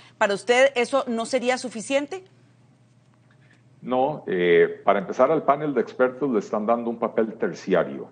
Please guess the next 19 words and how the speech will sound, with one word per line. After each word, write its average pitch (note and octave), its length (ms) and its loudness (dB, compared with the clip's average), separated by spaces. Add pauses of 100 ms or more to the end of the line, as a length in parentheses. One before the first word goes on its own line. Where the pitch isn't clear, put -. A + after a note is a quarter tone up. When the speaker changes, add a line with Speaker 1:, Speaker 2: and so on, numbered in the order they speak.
Speaker 2:
ni D2 100 -16
siquiera F#2 640 0
le D#2 60 -12
están E2 240 -12
dando E2+ 240 -2
un, E2+ 260 -8
un, E2 220 -12
un D#2 160 -14
papel F#2 300 -4
importante. F2+ 640 -6 (340)
¿Y - 80 -8
por - 160 -2
qué D3+ 80 2
digo D#3 220 2
que D3+ 60 0
es - 100 -6
un D#3 80 -10
papel C#3 320 -2
terciario? B2+ 500 -4